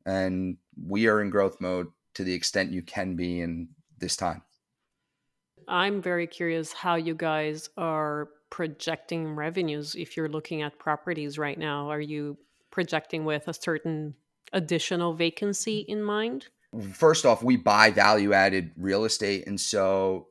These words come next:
Speaker 1: typically, if you're, you know, buying on a capitalized rate, the vacancy is not factored into that purchase price. The second thing that I think is we're taking our in-house retail expertise,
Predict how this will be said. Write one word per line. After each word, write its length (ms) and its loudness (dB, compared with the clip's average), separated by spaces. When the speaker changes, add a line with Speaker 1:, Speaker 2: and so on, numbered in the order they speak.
Speaker 1:
typically, 540 -2
if 140 -4
you're, 280 -2
you 120 -6
know, 120 -4
buying 300 0
on 80 -2
a 60 -4
capitalized 600 0
rate, 340 0
the 100 0
vacancy 560 0
is 100 -6
not 160 -2
factored 460 -4
into 220 -8
that 200 -4
purchase 380 -6
price. 560 -6
The 120 2
second 480 4
thing 540 -2
that 400 2
I 100 0
think 380 -8
is 440 -4
we're 140 0
taking 400 2
our 260 8
in-house 680 0
retail 480 0
expertise, 960 -2